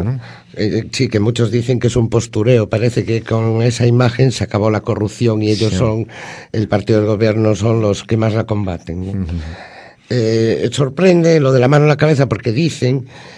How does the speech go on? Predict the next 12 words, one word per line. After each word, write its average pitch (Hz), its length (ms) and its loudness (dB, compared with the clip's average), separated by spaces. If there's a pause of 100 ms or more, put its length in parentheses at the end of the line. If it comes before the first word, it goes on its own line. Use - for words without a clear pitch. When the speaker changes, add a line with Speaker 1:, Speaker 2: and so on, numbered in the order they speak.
(300)
Speaker 2:
que 127 120 -2
se 113 120 0
suele 139 260 0
hacer 151 340 2
cuando 131 260 4
uno 151 120 4
va 113 80 2
esposado, 107 720 -2
pero 92 220 -4
él 104 100 0
no 113 120 0
iba. 110 260 -4